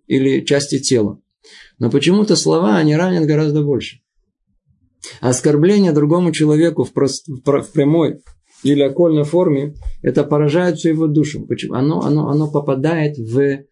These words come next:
ту точку, помните, с чего мы ему сказали, где, где, где ч-, человеческое «я» вертится больше всего?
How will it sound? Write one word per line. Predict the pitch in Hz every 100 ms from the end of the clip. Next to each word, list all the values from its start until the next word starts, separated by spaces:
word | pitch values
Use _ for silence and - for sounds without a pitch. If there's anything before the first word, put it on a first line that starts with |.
| _ _ -
ту | 147
точку, | 143 180 180 - 143 143 147 _ - -
помните, | 127 147 151
с |
чего | 147 160 165
мы | 165
ему | 160
сказали, | 156 165 160 170 170
где, | 156 165
где, | 156 151 160
где | 147 165
ч-, | 151 - -
человеческое | - 160 165 - - 165
«я» | 165 165
вертится | 165 165 - - 160
больше | 156 156 151
всего? | - 160 175 -